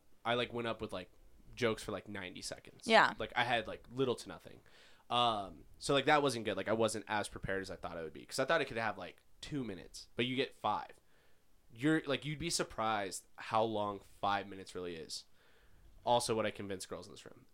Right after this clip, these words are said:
Speaker 1: Uh, no, just kidding.
Speaker 2: <laughs>
Speaker 1: Convinced, like, two people, right? <laughs> Like,
Speaker 2: Yeah.
Speaker 1: is convince people it's, like, five minutes is so much long. Like,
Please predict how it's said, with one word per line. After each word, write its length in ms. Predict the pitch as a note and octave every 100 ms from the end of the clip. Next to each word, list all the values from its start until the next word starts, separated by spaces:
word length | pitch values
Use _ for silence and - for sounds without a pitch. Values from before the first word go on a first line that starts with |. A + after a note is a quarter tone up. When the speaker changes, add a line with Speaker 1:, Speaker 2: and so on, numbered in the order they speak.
| -
Speaker 1:
Uh, 280 | C#3 B2 A2
no, 80 | -
just 140 | -
kidding. 160 | F#4 B4
Speaker 2:
<laughs> 800 | - G#4+ - C#5+ - C5+ - C5+
Speaker 1:
Convinced, 400 | - - F3+ F3+
like, 240 | E3+ C#3 - -
two 220 | - D#3+
people, 360 | C3+ A#2 - G2
right? 220 | A2 C#3+
<laughs> 140 | E3+ -
Like, 100 | F4
Speaker 2:
Yeah. 240 | F4 A#3+ A#3 - - -
Speaker 1:
is 140 | - D#3+
convince 340 | G3 E3+ F3
people 280 | F#3+ F3 D#3
it's, 140 | C3+
like, 180 | C3 G#2 - - - - - - - -
five 320 | C#3+ D#3+ F#3+
minutes 340 | D3+ C3 D3 D3
is 200 | C3+ A#2
so 300 | - - A2+
much 200 | B2 -
long. 120 | A2
Like, 220 | A2+ A#2